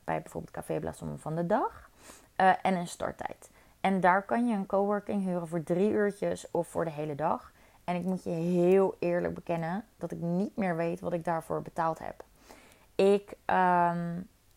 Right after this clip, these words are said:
kwam daar namelijk een aantal dagen achter elkaar. En wat ik dan zo leuk vond was, ja, op een gegeven moment herkennen mensen je ook. En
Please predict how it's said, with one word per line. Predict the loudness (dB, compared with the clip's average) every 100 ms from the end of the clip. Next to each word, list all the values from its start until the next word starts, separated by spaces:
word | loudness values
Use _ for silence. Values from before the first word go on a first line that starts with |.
| -2
kwam | 4 4
daar | 4
namelijk | 0 -2 -4
een | -6
aantal | -6 -6 -2
dagen | -2 -2
achter | -10 -10
elkaar. | -8 -2 0 0 -2
En | -6
wat | -6 -8
ik | -8
dan | -6
zo | -2
leuk | 0 0
vond | -2 -8
was, | -6 -8 -10 _
ja, | -8 -8 _
op | -12
een | -8
gegeven | -6 -4
moment | -4
herkennen | -6 0 2 2
mensen | 0 -4 -4
je |
ook. | -2 -2
En | -4 -8